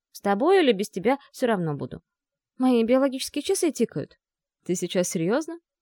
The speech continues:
Макс заставил Гелю посмотреть ему в глаза, смотрелся сам, а потом, прижав её к своему телу, прошептал: «Никому не отдам такое чудо. Будем рожать.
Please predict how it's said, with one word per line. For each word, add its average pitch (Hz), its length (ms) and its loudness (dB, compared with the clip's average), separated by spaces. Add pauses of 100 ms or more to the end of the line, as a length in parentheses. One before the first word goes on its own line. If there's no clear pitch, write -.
(500)
Макс 208 340 0
заставил 196 540 0
Гелю 170 280 0
посмотреть 151 600 -4
ему 147 160 -6
в 143 40 -8
глаза, 147 400 -6 (340)
смотрелся 233 560 0
сам, 254 280 -2 (300)
а 202 100 -4
потом, 226 420 -2
прижав 170 500 0
её 151 160 0
к - 80 -10
своему 147 380 -4
телу, 214 360 0
прошептал: - 680 -8 (680)
«Никому 185 380 -2
не 156 140 -2
отдам 156 260 -4
такое 165 300 -8
чудо. 170 320 -14 (160)
Будем 160 260 -8
рожать. - 400 -12